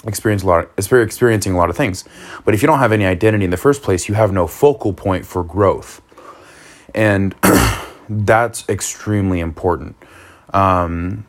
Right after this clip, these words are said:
you know, you have no barrier to, 'cause, like, the ego, the identity is, like, you know, this skin that I have, this body that I have,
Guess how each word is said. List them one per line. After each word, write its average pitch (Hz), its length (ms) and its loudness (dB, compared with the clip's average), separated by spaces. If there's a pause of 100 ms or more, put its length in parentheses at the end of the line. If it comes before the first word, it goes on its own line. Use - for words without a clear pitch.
(120)
you 101 120 -2
know, 87 80 0
you 90 160 0
have 98 240 0
no 101 160 2
barrier 95 1000 2 (240)
to, 90 640 0 (580)
'cause, 104 140 -4
like, 104 160 2
the 135 200 -6
ego, 117 220 4
the 95 160 2
identity 92 500 2
is, 87 140 2
like, 82 400 0
you 95 160 -4
know, 87 260 2 (120)
this 107 200 4
skin - 580 -2
that 95 120 4
I 95 140 2
have, 92 300 2
this 90 120 -4
body 98 420 0
that 87 140 0
I 87 80 0
have, 87 480 -2